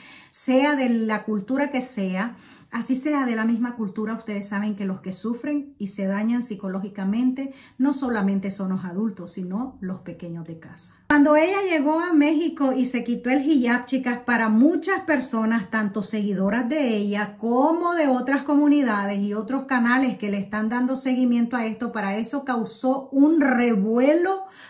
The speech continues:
un revuelo en personas que se dedicaron a hacer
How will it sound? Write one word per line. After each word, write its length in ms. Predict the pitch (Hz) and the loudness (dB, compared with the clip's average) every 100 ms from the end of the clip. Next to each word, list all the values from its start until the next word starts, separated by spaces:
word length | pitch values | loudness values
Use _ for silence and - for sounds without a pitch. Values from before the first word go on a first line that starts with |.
| - | -8
un 220 | - 294 294 | 2 4 4
revuelo 560 | 311 262 254 269 285 | 4 4 4 4 4
en 140 | 285 269 | 2 0
personas 580 | 226 - 233 233 254 | -4 -2 0 2 0
que 160 | - 233 | -2 -4
se 220 | - 233 | -2 -2
dedicaron 640 | 226 208 196 208 208 226 - | -2 -4 -4 -4 -2 -4 -6
a 140 | 196 | -8
hacer 500 | 190 - - 208 226 | -6 -6 -4 -4 -6